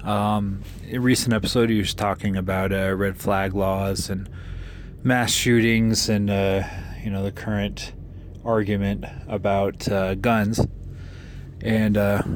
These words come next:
I thought I'd weigh in on that, and I think my comment would probably be too long for a three-minute voicemail, so I'm gonna try to do a, a recording. <sighs> So, red flag, red flag laws.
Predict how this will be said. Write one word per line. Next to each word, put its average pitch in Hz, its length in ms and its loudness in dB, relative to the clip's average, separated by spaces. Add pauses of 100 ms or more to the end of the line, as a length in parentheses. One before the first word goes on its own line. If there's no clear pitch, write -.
(140)
I - 20 -6
thought 107 240 2
I'd 104 240 2 (600)
weigh 110 320 4
in 110 100 4
on 110 220 2
that, 113 280 2 (260)
and 107 320 2
I 110 80 4
think 113 280 -2
my 107 400 2 (160)
comment 113 340 2
would 110 140 0
probably 107 360 2
be 101 120 2
too 117 260 4
long 98 300 0
for 98 440 0 (540)
a - 40 -16
three-minute 104 500 2
voicemail, 98 680 0
so - 140 -2
I'm 107 100 4
gonna 98 140 2
try 98 200 -2
to 95 60 0
do 95 360 -2 (120)
a, 107 80 -2
a 104 360 0 (360)
recording. 107 440 0 (1500)
<sighs> - 340 2 (260)
So, 123 300 4 (540)
red 131 280 4
flag, 113 640 0 (160)
red 123 260 4
flag 117 420 2
laws. 101 640 2